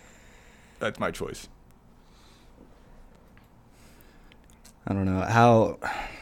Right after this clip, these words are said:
Speaker 2: Maybe you guys know a little bit more about what it's ranked like, but, uh, Howl's Moving Castle has been my favorite Ghibli movie so
Speaker 1: That's
Speaker 2: far.
Speaker 1: considered, like, the
Speaker 2: I don't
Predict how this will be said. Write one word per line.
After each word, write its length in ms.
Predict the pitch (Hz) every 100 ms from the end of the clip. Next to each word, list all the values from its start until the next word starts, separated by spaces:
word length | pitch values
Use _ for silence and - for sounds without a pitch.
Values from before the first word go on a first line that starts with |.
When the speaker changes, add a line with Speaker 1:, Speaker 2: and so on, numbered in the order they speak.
| - -
Speaker 2:
Maybe 280 | - 135 131
you 160 | 120 120
guys 400 | 113 110 101 123
know 240 | 135 123
a 20 |
little 220 | 117 123
bit 240 | 113 127 117
more 240 | 113 123
about 240 | 117 110 107
what 180 | 117
it's 160 | 113 -
ranked 300 | 107 117 113
like, 340 | 113 113 -
but, 340 | 120 113 110 -
uh, 300 | 107 107 101
Howl's 320 | 98 127 123
Moving 200 | 127 113
Castle 600 | - 107 117 117 110 101 117
has 160 | 113
been 200 | 101 113
my 140 | 101 107
favorite 720 | - 113 107 101 - - 123
Ghibli 300 | 110 113 113
movie 240 | 95 98
so 160 | 95 - 82
Speaker 1:
That's 60 |
Speaker 2:
far. 280 | - 95 98
Speaker 1:
considered, 440 | 90 104 78 73 69
like, 160 | 73
the 120 | - 78
Speaker 2:
I 40 | 104
don't 300 | 101 -